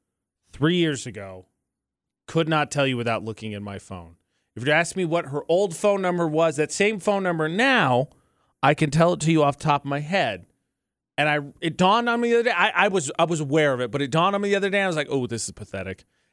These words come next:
A Ms with A J on V F X because it was in my context, so why would I ever learn it? But then uh, it was also made her code. We started living together, and we've been together forever for, like, when you go to Smith's, right, your alternate I D,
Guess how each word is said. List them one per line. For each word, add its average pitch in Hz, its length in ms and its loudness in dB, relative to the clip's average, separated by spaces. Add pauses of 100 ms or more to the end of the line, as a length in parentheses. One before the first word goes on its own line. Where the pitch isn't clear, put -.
(140)
A 160 140 4
Ms 139 140 -2
with 139 120 -2
A 139 160 2
J 127 200 0
on 117 220 0
V 117 280 -6
F 117 300 2
X 151 160 0
because 160 340 -8 (180)
it 165 100 -4
was 156 140 -6
in 190 100 -4
my 170 140 -4
context, 202 460 -2
so 170 60 -2
why 156 200 2
would 151 100 2
I 147 60 2
ever 139 200 -2
learn 196 300 -2
it? 113 160 -6 (300)
But 151 200 -2
then 226 500 4 (520)
uh, 156 140 4
it 165 120 0
was 156 140 -2
also 170 260 -2
made 175 260 -2
her 160 120 -2
code. 170 540 0
We 127 80 -6
started 135 240 0
living 151 240 -2
together, 143 300 0
and 135 100 -4
we've 120 80 -8
been 131 120 -2
together 123 280 -2
forever 151 460 -2
for, 139 300 -8
like, 120 260 -4
when 117 180 -12
you 113 80 -12
go 123 80 -10
to 117 80 -10
Smith's, 143 320 -8
right, 143 160 -2
your 123 120 -6
alternate 131 380 -4
I 123 140 -4
D, 151 400 -4